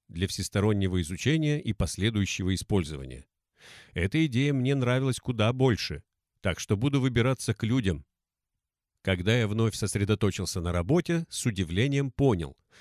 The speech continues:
что моя лодка как была своего размера, так и осталась. А весь остов судна я разобрал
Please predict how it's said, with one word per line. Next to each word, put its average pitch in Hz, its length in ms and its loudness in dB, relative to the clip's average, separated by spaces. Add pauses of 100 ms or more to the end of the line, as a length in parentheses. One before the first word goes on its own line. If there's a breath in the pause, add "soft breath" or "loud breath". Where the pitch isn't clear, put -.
(140 loud breath)
что - 220 -2
моя 120 220 4
лодка 175 380 0
как 139 220 -2
была 101 280 0
своего 151 360 0
размера, 135 460 0
так 113 260 -2
и 117 40 2
осталась. 104 640 -2 (240)
А 95 140 2
весь 117 340 0
остов 120 400 0
судна 123 360 -2
я 143 180 -2
разобрал 104 640 0